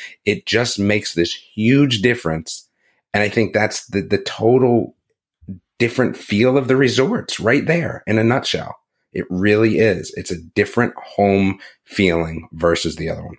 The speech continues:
So that was, that was my big thing. And yes, they don't have a mini golf, but, but the thing is, is that the mini golf at Disney Vero is,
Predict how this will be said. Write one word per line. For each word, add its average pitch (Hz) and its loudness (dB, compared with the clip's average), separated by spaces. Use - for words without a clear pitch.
So - 0
that 131 2
was, 139 0
that 123 4
was 113 2
my 110 4
big 95 0
thing. 92 0
And 107 0
yes, 104 -2
they 95 0
don't 117 0
have 127 0
a 113 2
mini 98 2
golf, 85 -2
but, 98 -4
but 107 -2
the 104 -6
thing 120 2
is, 117 2
is 85 -4
that 92 2
the 90 0
mini 104 2
golf 107 2
at 87 0
Disney 87 -2
Vero 82 -2
is, 90 0